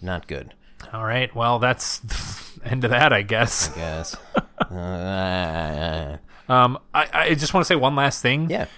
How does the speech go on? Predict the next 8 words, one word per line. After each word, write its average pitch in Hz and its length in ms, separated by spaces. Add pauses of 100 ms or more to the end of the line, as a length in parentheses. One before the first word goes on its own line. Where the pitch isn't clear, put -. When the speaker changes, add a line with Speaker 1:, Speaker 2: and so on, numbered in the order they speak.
(100)
Speaker 2:
This 175 260
movie 180 560
brought 127 420
me 196 180
to - 160
my 147 240
knees. 117 1000 (1000)
Speaker 1:
<sighs> - 60